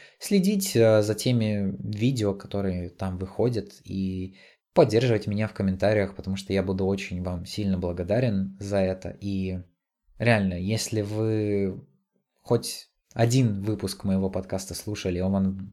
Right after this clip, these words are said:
и он вам действительно понравился, то подпишитесь, пожалуйста, на YouTube-канал, потому что я уверен, что вам в будущем понравится и тот контент, который я буду там создавать. Он будет таким не то чтобы продолжением, а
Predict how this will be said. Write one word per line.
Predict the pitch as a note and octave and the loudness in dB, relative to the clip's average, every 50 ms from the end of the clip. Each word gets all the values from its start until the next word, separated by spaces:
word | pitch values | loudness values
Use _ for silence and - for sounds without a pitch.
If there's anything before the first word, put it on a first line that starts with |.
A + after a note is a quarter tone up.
| G#2+ - | -16 -10
и | - G#2+ A2 A2 | -4 -2 0 2
он | A2 A2 A2 G#2+ G#2+ | 2 2 2 2 2
вам | G#2+ G#2 G#2 G2+ | 2 0 0 0
действительно | G2 G2+ - - G#2+ - - G2+ G2 G2 | -2 -4 -4 -6 -8 -4 -2 -2 -2 -2
понравился, | G2 G#2 G2+ G2+ G#2 A2+ A#2+ A2+ G#2+ - - - - | -2 -2 -2 0 0 0 0 0 -2 -4 -8 -12 -6
то | - G2+ G2 G2 F#2+ F#2+ - - - - - _ _ _ _ _ | -4 -2 0 0 -2 -2 -6 -12 -20 -20 -20 _ _ _ _ _
подпишитесь, | - B2 - - C3 - - G#2 - - | -4 -2 0 0 0 0 0 -4 -4 -4
пожалуйста, | - G2+ F#2+ F#2+ F#2+ F2+ F2+ - - F#2+ | -2 -2 0 2 2 0 0 -2 -4 -4
на | F#2+ | -4
YouTube-канал, | F#2 F#2 - F#2+ - - - F2 F2+ F#2+ G2 F#2+ | -4 -4 -6 -10 -10 -8 -8 -6 -4 -4 -4 -4
потому | - - - F2+ F2+ | -6 -10 -10 -10 -10
что | F#2 - - _ - F#2 F2 | -10 -10 -14 _ -12 -10 -8
я | F#2 G2 G#2 G2+ | -4 0 2 2
уверен, | G2 G2 A#2 A#2+ A2+ G#2 F#2+ | 2 4 2 2 2 2 -2
что | - - - G2+ | -4 -4 -4 -2
вам | G2 G2+ G#2+ G#2+ G2+ G2 G2 | -2 0 0 0 2 0 0
в | F#2+ F#2+ | -2 -2
будущем | G#2 A2+ A2+ A2 - - G2+ G2 | -4 -2 -2 -4 -4 -2 -4 -2
понравится | F#2+ F#2 F2+ F#2+ G2 G2 F#2+ F#2 - - F#2+ | -2 -2 -2 0 0 0 0 -2 -4 -6 -8
и | F#2 | -4
тот | - G2 G2 - | -4 -4 -6 -6
контент, | - - F2+ F#2 - G2 G2 G2 F#2+ | -6 -8 -8 -6 -4 -2 -2 -2 -4
который | - - - - F#2 F#2 F#2 | -6 -10 -10 -8 -6 -6 -6
я | F2 F2 F2+ F#2+ G2 - _ - _ _ _ _ _ - | -6 -6 -6 -8 -8 -12 _ -20 _ _ _ _ _ -8
буду | G#2 G2+ G2+ F#2 G2+ G2 F#2+ F#2+ F#2 F#2+ - _ _ - | -4 -4 -4 -2 0 0 0 0 -2 -6 -12 _ _ -4
там | - A2 G2+ G2 F#2 F#2 - - - | 0 2 2 2 2 0 -4 -10 -12
создавать. | - - A2+ A2 G#2 G#2 G#2 F#2+ F2+ D#2+ - - - _ _ _ _ _ _ _ - A2+ | -6 -2 -2 -2 0 2 2 2 0 -2 -4 -10 -18 _ _ _ _ _ _ _ -8 -2
Он | A#2 C#3 C#3 A2+ | 0 2 2 2
будет | G2+ G#2+ G#2 G#2 G2 - | 2 0 -2 -2 -6 -6
таким | - F#2+ F#2+ - - G2 F#2+ F#2 F2 - - _ _ _ _ _ _ _ _ _ _ - | -8 -12 -10 -6 -2 -2 -2 -2 -2 -6 -12 _ _ _ _ _ _ _ _ _ _ -8
не | G2 G2+ | -6 -2
то | G2 - C#3+ | 2 2 2
чтобы | C#3+ - B2 G#2+ G2+ | 2 2 0 0 0
продолжением, | - - G#2 G#2 G#2 G2+ G2+ G2 A2 C#3 D#3+ D#3 A#2+ G2 F#2+ F#2 F#2+ | 0 0 2 2 2 2 2 2 2 2 2 2 2 2 2 0 0
а | F#2+ G#2 A2+ A2 G2+ F#2+ F#2+ - | 0 0 0 -2 -2 -4 -6 -8